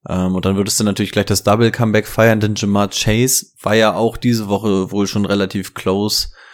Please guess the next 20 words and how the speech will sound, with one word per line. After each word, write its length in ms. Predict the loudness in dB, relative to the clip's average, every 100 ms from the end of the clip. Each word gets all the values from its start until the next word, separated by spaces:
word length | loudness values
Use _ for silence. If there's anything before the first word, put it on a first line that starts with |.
| -20 _ -6
ähm, 640 | 0 2 2 2 -2 -8 _
dass 160 | -2 0
er 100 | -2
zurückkehrt. 720 | -2 -2 -4 0 0 0 -2
Also 460 | -6 -4 -2 -2 -2
ich 140 | -6 -12 -18 _ _ _ _ -12
glaube, 400 | -4 2 4 4
da 80 | 2
könnten 320 | 2 2 2
zwei 260 | -10 -8 -6
große 420 | -4 -2 -2 -2
Waffen 280 | -4 -2 -4
nächstes 340 | -4 -6 -6
Jahr, 160 | -8 -8 -8
äh, 180 | -4 -4
nächstes 340 | -4 -6 -6 -6
Jahr, 220 | -6 -6
nächste 300 | -8 -8 -8
Woche 160 | -8 -8
zurückkehren, 600 | -8 -8 -6 -8 -8